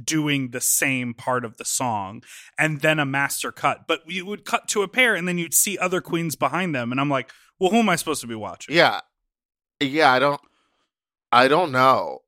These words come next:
Speaker 2: And it, again, it just felt so long.
Speaker 1: Well, here's a real question.
Speaker 2: Felt like it didn't end.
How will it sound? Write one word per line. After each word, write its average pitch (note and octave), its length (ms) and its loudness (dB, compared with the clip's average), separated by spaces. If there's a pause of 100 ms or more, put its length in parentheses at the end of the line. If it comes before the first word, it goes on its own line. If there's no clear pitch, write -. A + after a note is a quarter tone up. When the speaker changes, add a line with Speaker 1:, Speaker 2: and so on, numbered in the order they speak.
(280)
Speaker 2:
And B2+ 140 4
it, B2+ 120 4 (640)
again, B2+ 400 4
it - 160 -6
just - 320 -2
felt A#2 340 2 (480)
so A#2+ 200 0
long. A2 560 2 (500)
Speaker 1:
Well, F#3+ 440 0
here's G#3+ 320 2
a F#3 60 0
real D#3 200 2
question. A#2 520 -8
Speaker 2:
Felt F3+ 260 6
like D3 100 2
it C3+ 120 -2
didn't A#2+ 220 -2
end. F#3 300 -2